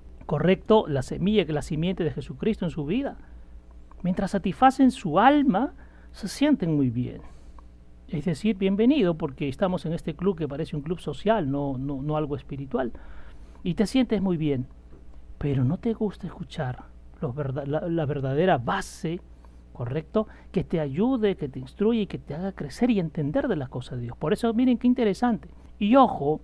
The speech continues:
porque podríamos decir, "Ah, los tontos, los necios son la gente del mundo, los conoce-, los que no conocen de Dios".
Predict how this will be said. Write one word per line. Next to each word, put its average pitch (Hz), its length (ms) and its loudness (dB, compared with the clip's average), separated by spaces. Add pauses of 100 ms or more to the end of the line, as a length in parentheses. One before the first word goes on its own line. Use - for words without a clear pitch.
(100)
porque 170 320 4
podríamos 185 500 6
decir, 185 300 2
"Ah, - 160 4
los 139 160 -2
tontos, 214 260 2
los 170 140 2
necios 208 400 0 (440)
son 180 280 2
la 170 80 2
gente 185 340 0
del 185 180 2
mundo, 175 520 0 (540)
los 147 120 -2
conoce-, 160 440 -2
los 143 160 -4
que 147 80 -2
no 156 100 0
conocen 180 400 0
de 139 100 -2
Dios". 202 300 -2